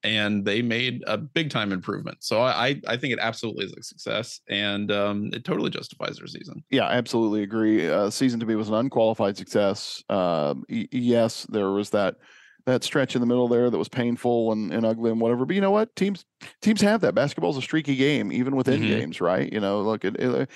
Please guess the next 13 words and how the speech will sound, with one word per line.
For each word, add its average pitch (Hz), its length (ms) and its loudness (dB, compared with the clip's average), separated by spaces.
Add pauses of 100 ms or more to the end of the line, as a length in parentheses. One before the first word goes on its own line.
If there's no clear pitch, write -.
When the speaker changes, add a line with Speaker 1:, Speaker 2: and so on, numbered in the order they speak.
(220)
Speaker 2:
and 160 120 2
look 208 140 2
at 214 80 4
how 180 140 4
many 160 160 2
times 131 440 0 (440)
we 160 200 4
said 143 280 4
during 135 180 2
the 127 80 2
men's 135 220 0
basketball 78 480 -2
tournament, 65 420 -6